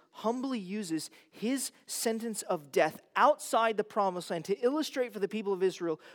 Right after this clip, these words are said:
what distrust and disobedience brings. Your parents aren't here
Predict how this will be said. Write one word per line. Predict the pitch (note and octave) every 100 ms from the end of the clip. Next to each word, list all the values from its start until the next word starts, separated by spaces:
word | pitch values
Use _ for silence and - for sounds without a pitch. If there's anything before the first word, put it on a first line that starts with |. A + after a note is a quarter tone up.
| -
what | E3 G#3 B3+ F3+
distrust | G#3+ A#3+ - - A3 G#3+ -
and | F3 D3
disobedience | F#3+ F#3 F#3 D#3+ D#3+ D#3 D#3 - - _ _ _
brings. | - D#3+ B2+ F2 - - _ _ _ _ _ _ _ _ _ _ _ _ _
Your | A3+
parents | - C#4 D#4 -
aren't | A#3+ A#3+
here | - A#3+ G3 C3+